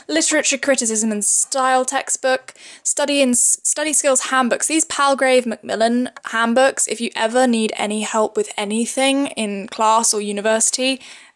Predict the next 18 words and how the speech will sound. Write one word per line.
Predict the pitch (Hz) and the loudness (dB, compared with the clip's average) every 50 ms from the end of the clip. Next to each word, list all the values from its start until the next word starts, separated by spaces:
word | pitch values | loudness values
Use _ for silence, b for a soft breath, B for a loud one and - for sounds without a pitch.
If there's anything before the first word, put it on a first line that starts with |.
| _ - | _ -6
they | 240 240 254 | -2 0 2
are | 269 269 269 | 4 2 2
probably | 277 - 247 247 240 233 220 220 220 220 214 220 b b b b _ - | 2 0 0 0 0 0 2 2 2 4 2 0 b b b b _ -10
the | 233 226 220 | -8 -6 -4
best | 220 214 220 - - - | -4 -4 -4 -4 -4 -4
books | 202 185 - - - - - - | -6 -6 -6 -8 -8 -10 -10 -10
you | 190 190 | -14 -14
could | - - 196 175 - | -14 -12 -14 -12 -12
buy | - 185 - - - 185 226 b b b b b b _ | -10 -8 -8 -6 -8 -8 -10 b b b b b b _
to | - - | -16 -14
help | - - 135 - - - | -10 -8 -8 -8 -8 -12
you. | - 110 107 - B B B B B B B B B - | -14 -14 -14 -14 B B B B B B B B B -6
Um, | 240 240 226 226 220 | -4 -2 -2 -2 -2
I | - 220 | -4 -4
have | 220 214 214 202 | -2 0 0 2
a | 208 | 0
ucas | 214 220 269 277 - 285 254 233 - - | 0 0 -2 -4 -2 -4 -4 -4 -4 -2
book | 254 262 - - - - | 0 -2 -2 -2 -8 -18